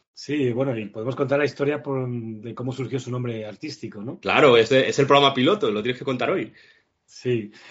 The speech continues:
Speaker 1: él era, él se llamaba, claro, es que su nombre era muy poco, muy poco fotogénico, ¿no? Muy poco, Maurice Micklewhite. Maurice
Speaker 2: Ya ves tú.
Speaker 1: Micklewhite ven-, vendía poco.
Speaker 2: Claro.
Speaker 1: Entonces, él era muy fan de Humphrey Bogart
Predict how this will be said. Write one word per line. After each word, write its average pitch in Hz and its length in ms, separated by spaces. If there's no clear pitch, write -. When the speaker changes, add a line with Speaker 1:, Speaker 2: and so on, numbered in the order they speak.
Speaker 1:
él 135 160
era, 170 440
él 143 60
se 143 120
llamaba, 165 420
claro, 139 160
es - 60
que 131 60
su 135 80
nombre 147 180
era 151 80
muy 151 120
poco, 131 640
muy 127 100
poco 139 220
fotogénico, 110 640
¿no? 110 80
Muy 110 140
poco, 110 360
Maurice 127 640
Micklewhite. 117 560
Maurice 110 260
Speaker 2:
Ya - 60
ves 135 100
tú. 131 80
Speaker 1:
Micklewhite 139 320
ven-, 120 60
vendía 127 260
poco. 107 280
Speaker 2:
Claro. - 140
Speaker 1:
Entonces, 135 880
él 139 520
era 147 180
muy 147 140
fan 151 320
de 143 280
Humphrey 135 280
Bogart 135 340